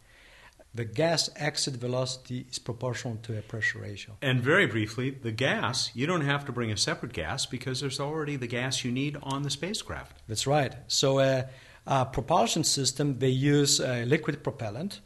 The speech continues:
Speaker 1: but to squeeze the propellant out of the thrusters, you need some kind of a, a pressurant,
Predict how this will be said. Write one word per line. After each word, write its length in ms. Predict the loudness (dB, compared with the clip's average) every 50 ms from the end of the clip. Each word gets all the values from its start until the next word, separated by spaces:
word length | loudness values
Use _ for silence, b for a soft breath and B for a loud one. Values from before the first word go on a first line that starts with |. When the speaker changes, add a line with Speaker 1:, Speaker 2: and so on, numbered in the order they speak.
| B B B B B B B -12
Speaker 1:
but 440 | -2 2 6 6 6 6 4 0 -8 -6 -2 0 2
to 180 | 4 6 6 6
squeeze 540 | 6 4 4 2 2 2 2 2 2 2 2
the 100 | 0 0
propellant 640 | 0 -2 -6 -6 -4 -2 0 0 0 0 -2 -4 -6 -10 -14 -6
out 300 | 0 2 2 4 4 2
of 100 | 2 0
the 80 | 0
thrusters, 760 | -2 -4 -2 -2 0 2 4 4 2 0 -2 -4 -4 -4 -4 B B B B B B B B
you 240 | -4 0 2 4 4
need 300 | 6 6 6 4 4 2
some 520 | 2 2 2 4 4 4 2 2 0 -2
kind 260 | -2 0 0 0 2 2
of 220 | 0 0 2 2
a, 360 | 4 4 4 4 4 2 0 -2
a 120 | -4 -6 -6 -6 -4 0
pressurant, 680 | 2 2 2 2 0 -2 -4 -4 -6 -8 -14 -18 -20